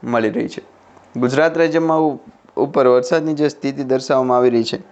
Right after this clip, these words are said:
એ વરસાદના પૂર્વાનુમાનની પણ અત્યારે આગાહી કરવામાં આવી રહી છે. લગભગ આગામી ચોવીસ કલાક માટે વરસાદની સ્થિતિનું પૂર્વાનુમાન દર્શાવવામાં આવી રહ્યું છે અને વાવાઝોડા સમાન પવનો પણ ફૂંકાતા જોવા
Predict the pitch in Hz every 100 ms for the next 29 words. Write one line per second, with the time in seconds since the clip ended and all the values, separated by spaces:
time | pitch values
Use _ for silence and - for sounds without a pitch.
0 | - - _ - 139 156 165 185 165 160
1 | 135 135 147 147 147 143 143 143 135 131
2 | 123 131 127 123 113 120 120 120 117 113
3 | 113 - 101 117 120 123 151 - - _
4 | - 117 120 123 135 135 127 131 127 127
5 | 131 127 120 120 127 - 123 120 117 117
6 | 110 - - - - _ 117 117 123 -
7 | 147 151 151 135 131 135 120 127 127 131
8 | 131 127 123 117 120 117 135 123 120 98
9 | 123 131 135 139 - _ - 123 120 127
10 | 143 147 147 143 135 131 123 120 123 127
11 | 127 127 123 117 117 113 113 110 107 110